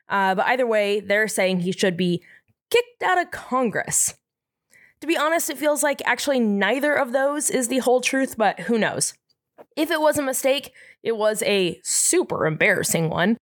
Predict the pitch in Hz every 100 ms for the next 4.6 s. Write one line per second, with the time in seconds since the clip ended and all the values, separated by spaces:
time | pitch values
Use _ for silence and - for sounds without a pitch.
0 | _ - 240 285 269 285 262 240 - 311
1 | 320 330 359 202 170 165 165 170 214 294
2 | 311 - 427 - 339 330 - 294 294 302
3 | 262 254 233 - 208 269 359 - 190 170
4 | 165 214 208 - 359